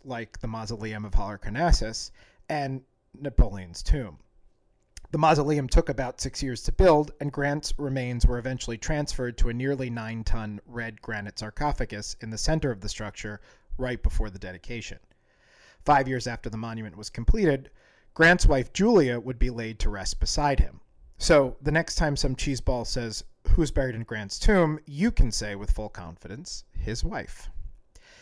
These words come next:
Now, for those out there who know Michelle and I, you may know that we are obsessed with the eagle sculptures of the old Penn Station. It's actually one of the reasons we met and started working with one another.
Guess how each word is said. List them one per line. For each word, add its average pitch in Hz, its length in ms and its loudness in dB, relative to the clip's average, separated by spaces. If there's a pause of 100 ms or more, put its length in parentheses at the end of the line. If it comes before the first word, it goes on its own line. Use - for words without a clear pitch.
(240)
Now, 143 280 -2 (380)
for 139 160 -4
those 151 200 6
out 143 140 4
there 135 160 4
who 131 140 4
know 120 100 -6
Michelle 185 380 4
and 135 100 2
I, 107 240 -8 (160)
you 135 240 -6
may 135 180 0
know 113 320 -6
that 123 180 -12
we 117 120 -4
are 117 140 -8
obsessed - 540 0 (100)
with 117 160 -10
the 107 120 6
eagle 117 200 -8
sculptures 101 520 -8
of 104 120 -18
the 107 100 -2
old 95 220 -2
Penn - 180 6
Station. - 500 -4 (460)
It's - 100 -10
actually 123 280 -4
one 107 140 -10
of 101 80 -10
the 104 80 -10
reasons 98 340 -6
we 101 140 -2
met 147 300 0
and 131 100 -10
started 110 340 -8
working 143 320 -4
with 92 140 -4
one 85 160 -4
another. 73 320 -20